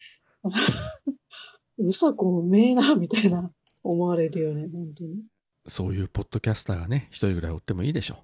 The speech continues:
Speaker 1: そうだね、すいません、もうこんな人間なんで。
Speaker 2: <laughs> で、えー、お次はですね、来ましたね。パティスリーフルールの社長、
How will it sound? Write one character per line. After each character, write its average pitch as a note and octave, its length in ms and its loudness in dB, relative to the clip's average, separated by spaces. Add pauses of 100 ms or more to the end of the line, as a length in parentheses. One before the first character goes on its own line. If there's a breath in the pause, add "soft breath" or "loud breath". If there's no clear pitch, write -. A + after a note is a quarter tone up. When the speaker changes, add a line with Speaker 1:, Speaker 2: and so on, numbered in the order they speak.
(160)
Speaker 1:
そ - 140 0
う G3 40 4
だ F#3 40 -2
ね、 F3+ 140 -2
す - 200 -4
い F#3 40 -2
ま E3+ 100 -4
せ G#3+ 140 -2
ん、 F#3+ 60 2
も F3+ 80 -2
う - 20 -14
こ - 160 0
ん E3+ 60 2
な E3 80 -4
人 D#3+ 200 -2
間 G#3 220 2
な F3 60 -4
ん F#3 40 -8
で。 A#3 120 -8 (2250 loud breath)
Speaker 2:
<laughs> - 0 -
で、 C#3+ 220 -2
え G#2+ 500 0
ー、 - 60 -6
お G2+ 60 -4
次 C3 400 0
は G#2+ 140 0
で D#2 140 -6
す - 140 -10
ね、 - 240 -2 (480)
来 - 100 -10
ま G2 140 -4
し - 80 -8
た E2 160 -8
ね。 A2+ 260 -2 (500)
パ - 80 2
テ - 80 2
ィ A2+ 60 4
ス A#2+ 100 -2
リ G#2 140 0
ー - 20 0
フ G#2 220 -4
ル G2+ 160 2
ー E2+ 160 -2
ル - 20 -6
の D#2 240 -8
社 - 280 -4
長、 F#2 360 -4